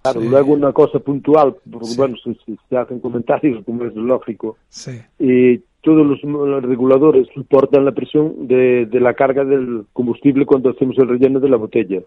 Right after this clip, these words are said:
Speaker 2: Ujú.
Speaker 1: Eh, ¿qué presión estamos utilizando cuando rellenamos la botella? Aproximadamente en todos los surtidores, por norma general,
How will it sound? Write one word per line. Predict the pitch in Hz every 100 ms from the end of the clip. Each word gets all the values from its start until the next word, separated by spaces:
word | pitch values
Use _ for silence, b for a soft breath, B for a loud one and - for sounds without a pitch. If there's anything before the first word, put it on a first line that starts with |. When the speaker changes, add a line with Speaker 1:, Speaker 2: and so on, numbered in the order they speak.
| -
Speaker 2:
Ujú. | 127 120 202
Speaker 1:
Eh, | 131 123 120
¿qué | - 156
presión | - 135 170 151
estamos | - 143 139
utilizando | - 135 117 139 135
cuando | 131 135 131
rellenamos | 131 127 127 123
la | 127
botella? | 117 113 92 98
Aproximadamente | - - 123 123 135 127 110
en | 110
todos | - 131
los | 131
surtidores, | 131 104 131 147 127 -
por | - 117
norma | 135 147 143 135 -
general, | 113 120 143 -